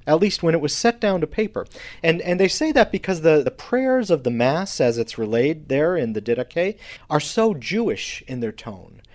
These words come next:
that it must have been a time before the Council of Jerusalem and really be-, before the church expanded very far beyond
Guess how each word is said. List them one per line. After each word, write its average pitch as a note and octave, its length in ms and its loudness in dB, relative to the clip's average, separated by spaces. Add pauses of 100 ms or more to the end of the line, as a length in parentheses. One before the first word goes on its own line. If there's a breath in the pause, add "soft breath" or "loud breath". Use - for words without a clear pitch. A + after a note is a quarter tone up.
(220 soft breath)
that C3+ 260 4
it C#3+ 160 -6
must F#3 240 -2
have F3 100 -2
been C#3 140 2
a A#2+ 80 0
time B2+ 360 -4
before B2 320 -6
the A2+ 80 -4
Council D#3 440 -6
of D#3+ 80 -4
Jerusalem E3 540 -2
and C3+ 260 -4
really A3+ 240 4
be-, B2+ 160 -2 (240 loud breath)
before D#3 280 4
the B2 100 0
church - 300 -2
expanded G3 600 -4
very C3 220 0
far D3+ 360 -2
beyond B2 600 -4